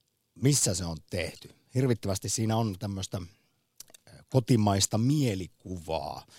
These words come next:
Ja kyllähän paljon siis, tää on edelleen Suomen siis kovin myyntivaltti tuotteissa, tää kotimaisuus.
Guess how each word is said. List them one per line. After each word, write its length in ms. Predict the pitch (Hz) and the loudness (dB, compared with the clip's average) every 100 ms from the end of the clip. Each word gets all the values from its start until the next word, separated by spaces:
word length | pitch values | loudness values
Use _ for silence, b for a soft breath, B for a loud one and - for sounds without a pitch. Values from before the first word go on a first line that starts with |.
| b b | b b
Ja 160 | 98 | -4
kyllähän 280 | - 107 104 | 0 0 2
paljon 240 | 110 107 95 | 2 2 0
siis, 280 | 95 - - | -4 -6 -2
tää 140 | 113 104 | 4 6
on 120 | 110 | 6
edelleen 420 | 120 131 113 107 | 6 6 6 4
Suomen 460 | 113 110 104 98 - | 4 4 4 0 -6
siis 240 | - 110 95 | -8 -6 -2
kovin 480 | - 117 107 98 92 b b b b b b | 2 4 4 2 -2 b b b b b b
myyntivaltti 840 | 135 123 104 104 135 113 90 - | 4 4 4 4 4 4 0 -8
tuotteissa, 640 | 85 98 80 - 82 - - | -4 -4 -4 -6 -4 -4 -4
tää 160 | 85 | -4
kotimaisuus. 1300 | - 113 - 87 85 85 - 95 78 - - - - | 2 2 2 -4 -4 -4 -6 -6 -8 -10 -10 -10 -12